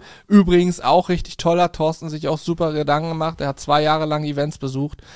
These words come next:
und hat eins festgestellt. Bei allen Events ist es gleich. Du hast einen Bereich Aussteller, einen Bereich Gastro und einen Bereich Grillteams.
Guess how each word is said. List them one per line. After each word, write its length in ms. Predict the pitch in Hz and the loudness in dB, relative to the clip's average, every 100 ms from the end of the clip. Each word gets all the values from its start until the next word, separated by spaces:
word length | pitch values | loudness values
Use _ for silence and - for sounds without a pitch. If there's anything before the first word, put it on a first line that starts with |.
| - | -6
und 100 | 143 | 0
hat 100 | 143 | 0
eins 260 | - 160 160 | 2 -2 -2
festgestellt. 600 | 156 147 - - 127 120 | -4 -6 -8 -6 -6 -4
Bei 100 | - | 0
allen 220 | 156 175 | 2 4
Events 320 | 185 156 165 - | 2 0 -2 -4
ist 220 | 151 - | -10 -12
es 160 | 151 | -12
gleich. 440 | - 143 160 190 - - - - | -2 0 0 -2 -10 -20 -20 -4
Du 100 | 147 | 0
hast 140 | 147 - | 0 -2
einen 60 | |
Bereich 340 | 143 139 143 139 | -2 0 0 2
Aussteller, 460 | 165 180 196 202 185 | 0 2 0 2 2
einen 80 | 160 | 2
Bereich 300 | 147 147 - | 2 2 2
Gastro 380 | 170 - - 156 | 0 0 -2 -2
und 80 | 147 | -2
einen 80 | |
Bereich 320 | 151 156 151 - | -2 -2 -2 0
Grillteams. 520 | 165 156 123 113 | 0 0 -4 -6